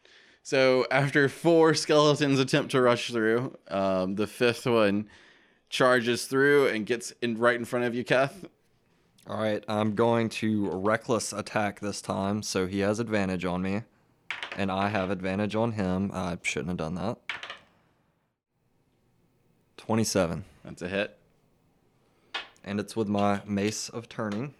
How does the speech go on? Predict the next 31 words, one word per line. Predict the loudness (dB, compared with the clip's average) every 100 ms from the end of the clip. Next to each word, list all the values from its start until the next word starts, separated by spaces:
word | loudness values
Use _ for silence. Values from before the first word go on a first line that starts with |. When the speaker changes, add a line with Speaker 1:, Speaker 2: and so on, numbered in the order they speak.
| _
Speaker 1:
Yep. | -2 -2 -4 _ _ _ _ _ _ _ _
Speaker 2:
Save | -20
that | -20 _
for | -18 -16
the |
end. | -18 -20 _ -6
Twenty. | -2 -2 -4 _ _ _ _ _
Speaker 1:
Twenty | -2 2
damage. | 2 0 -2 -8 -14 -20 -8
You | 0 2 2
bring | 2 0 2 2
your, | 4 4 4 4 0
you | -2 -2 -2
slam | -4 -2 2 2 4
your | 4
mace | 2 2 0
into, | 2 4
like, | 4 2
the | 0
rib | 2 0
cage | 0 2 4 4 0
of | 0
the | -2
skeleton, | -4 -4 -2 -2 0
and | 0
it | 0
just | -4 -6
crumbles, | -2 0 2 0 0
and |
then, | -6 -6
like, | -8 -12